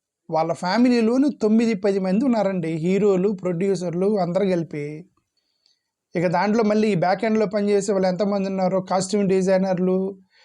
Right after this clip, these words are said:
డైరెక్టర్లు, వీళ్ళందరూ ఆ ఫ్యామిలీలో. మీరందరూ ఉన్నారా ఆయనతోటి? పవన్ కళ్యాణ్ కానివ్వండి, మీరందరూ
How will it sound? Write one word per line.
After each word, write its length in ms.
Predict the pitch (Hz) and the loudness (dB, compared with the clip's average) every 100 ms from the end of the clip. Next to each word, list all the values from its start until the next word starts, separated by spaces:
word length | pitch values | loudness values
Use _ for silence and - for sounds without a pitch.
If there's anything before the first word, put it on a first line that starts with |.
| _ - | _ -4
డైరెక్టర్లు, 580 | 175 196 190 190 185 196 | 2 2 2 -2 0 2
వీళ్ళందరూ 400 | 185 180 202 214 | 2 0 -2 -2
ఆ 20 | |
ఫ్యామిలీలో. 480 | 190 196 208 214 208 | -2 0 0 0 0
మీరందరూ 540 | 196 202 208 214 214 | 0 0 2 0 0
ఉన్నారా 320 | 208 190 170 196 | 0 -2 -2 -2
ఆయనతోటి? 800 | 202 185 180 151 185 196 147 - _ _ _ _ _ - | -2 -2 -2 -2 -2 -4 -8 -14 _ _ _ _ _ -4
పవన్ 180 | 190 220 | -2 0
కళ్యాణ్ 340 | 220 214 190 | 2 2 0
కానివ్వండి, 300 | 185 170 175 | -2 -4 -4
మీరందరూ 840 | 254 190 190 185 220 254 151 - | -2 0 2 2 2 0 -2 -6